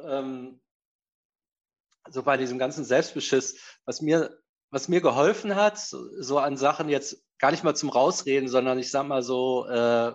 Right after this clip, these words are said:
was ich schon länger gemacht hatte, war tatsächlich Tagebuch führen.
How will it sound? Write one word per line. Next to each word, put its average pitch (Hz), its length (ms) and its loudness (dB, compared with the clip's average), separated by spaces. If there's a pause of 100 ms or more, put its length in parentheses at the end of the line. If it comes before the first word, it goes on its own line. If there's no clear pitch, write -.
was 131 140 -2
ich - 40 -8
schon 123 140 -2
länger 139 320 2
gemacht 120 340 -4
hatte, 131 300 -4
war 131 240 0
tatsächlich 135 500 -12
Tagebuch 127 480 -2
führen. 131 480 -4